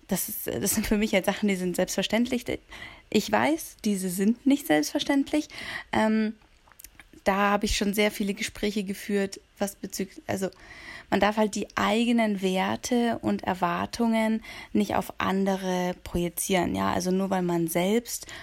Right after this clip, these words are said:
treu ist, ehrlich ist und loyal ist, heißt es nicht, dass jeder andere das auch ist. Ähm, sonst wird man enttäuscht, weil es ist nun mal nicht jeder <laughs> treu, loyal und ehrlich. Ähm, genau, deshalb, ähm, das sind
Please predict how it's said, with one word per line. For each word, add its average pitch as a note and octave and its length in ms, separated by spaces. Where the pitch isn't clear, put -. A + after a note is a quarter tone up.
treu G#3 300
ist, G#3 280
ehrlich G3 380
ist G3+ 140
und F#3+ 120
loyal F3+ 400
ist, F3 140
heißt F3 200
es F3+ 120
nicht, F3 200
dass - 180
jeder E3+ 260
andere E3+ 360
das - 240
auch F#3 220
ist. - 280
Ähm, F#3+ 240
sonst G3+ 220
wird A#3 120
man C4 360
enttäuscht, - 580
weil - 120
es - 260
ist - 240
nun F#3+ 180
mal F3+ 200
nicht F3+ 320
jeder G3+ 440
<laughs> - 220
treu, G3+ 360
loyal G3 460
und A3 160
ehrlich. E3+ 460
Ähm, A3 640
genau, G3+ 300
deshalb, G#3+ 580
ähm, G#3 460
das A3+ 180
sind G#3 240